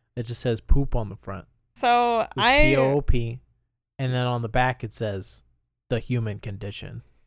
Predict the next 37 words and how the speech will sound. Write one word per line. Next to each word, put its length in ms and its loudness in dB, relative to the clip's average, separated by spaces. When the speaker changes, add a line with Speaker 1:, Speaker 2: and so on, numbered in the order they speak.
Speaker 2:
Yes. 480 -4
<laughs> 40 -10
And 140 -8
the 80 2
thing 300 -2
is, 260 -2
I 440 4
love 400 -4
to 80 -4
encourage 600 -6
your 380 -6
weird 440 -2
ideas 680 -2
because 380 -4
they're 180 -4
funny, 460 -4
and 100 0
I 80 0
like 180 -2
to 80 -6
see 160 -8
how 180 -8
far 280 -4
they'll 140 -4
go. 400 -6
But, 240 -4
um, 360 -6
Speaker 1:
Usually 300 2
not 200 -2
far 180 -2
at 80 -6
all. 260 -10
Speaker 2:
no, 480 -2
this 220 -6
is 200 -2
just, 300 -4
like, 300 -4